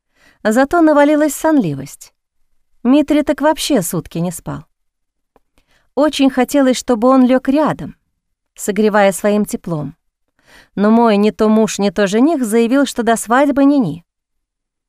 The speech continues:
Сначала нужно назначить дату.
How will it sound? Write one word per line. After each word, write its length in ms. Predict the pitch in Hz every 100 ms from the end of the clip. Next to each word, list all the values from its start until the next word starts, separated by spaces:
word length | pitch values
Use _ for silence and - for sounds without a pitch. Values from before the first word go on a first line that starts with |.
| _ _
Сначала 640 | - - 165 165 240 311 320
нужно 380 | 269 262 254 285
назначить 600 | 285 240 220 226 277 220
дату. 420 | 143 139 139 151